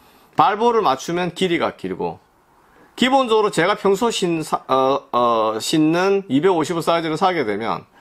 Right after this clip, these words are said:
발볼을 맞출 수 있을 것 같은 이 여기에 있는 어퍼의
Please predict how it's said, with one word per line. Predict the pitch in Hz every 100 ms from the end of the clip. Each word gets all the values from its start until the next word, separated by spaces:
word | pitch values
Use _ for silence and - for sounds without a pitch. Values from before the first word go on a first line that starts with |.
| - - - - _ -
발볼을 | 170 220 233 262 254
맞출 | 160 - 226
수 | 196
있을 | 160 175
것 | 147
같은 | - 107 95 -
이 | 233 247 240
여기에 | 214 226 233 202
있는 | 175 175 175
어퍼의 | 190 - 180 165 190 220